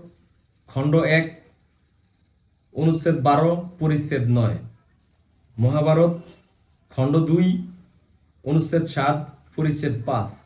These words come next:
পুরানা খণ্ড এক, অনুচ্ছেদ চার, পরিচ্ছেদ পাঁচ, পুরানা খণ্ড দুই,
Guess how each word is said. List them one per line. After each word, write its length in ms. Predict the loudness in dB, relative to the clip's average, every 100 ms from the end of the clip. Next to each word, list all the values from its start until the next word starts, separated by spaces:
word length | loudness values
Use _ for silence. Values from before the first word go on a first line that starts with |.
| _ _ -4
পুরানা 640 | 2 2 2 0 -4 -12 -20 _ _ _
খণ্ড 340 | -10 -4 -2 0
এক, 480 | 0 0 0 -4 -18 _ _ _ _ _ -2
অনুচ্ছেদ 480 | -2 0 0 -2
চার, 380 | 0 0 0 -2 -8 -18 -6
পরিচ্ছেদ 520 | -4 -4 -4 -6 -4
পাঁচ, 220 | -4 -4 -6 -14 _ _ -4
পুরানা 400 | 0 2 2 0 -4 -14 -20 _
খণ্ড 320 | -4 2 2
দুই, 480 | 4 4 2 -6